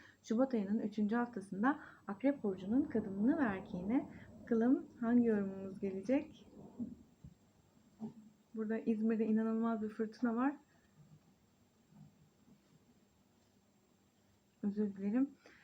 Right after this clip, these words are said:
Ee, Akrep Burcu erkekleri ve Akrep Burcu kadınlarının Şubat ayı üçüncü haftası itibariyle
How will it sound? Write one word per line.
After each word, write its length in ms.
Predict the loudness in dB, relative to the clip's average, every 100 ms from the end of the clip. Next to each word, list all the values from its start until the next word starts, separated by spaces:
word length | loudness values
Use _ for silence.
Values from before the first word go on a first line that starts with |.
| -20 _ _ _
Ee, 40 | -4
Akrep 520 | 0 0 2 2 4
Burcu 220 | 2 4
erkekleri 760 | 2 2 -6 -2 2 6 6 6
ve 460 | 4 0 -2 -4 -6
Akrep 400 | -6 -2 -4 -2
Burcu 260 | -2 -2
kadınlarının 840 | -2 -2 0 0 0 4 6 6 4 -4 _ 2
Şubat 280 | 4 0 0
ayı 160 | -4 -6
üçüncü 340 | 0 2 2
haftası 340 | 0 -4 -4
itibariyle 720 | -4 -4 -6 -6 -8 0 0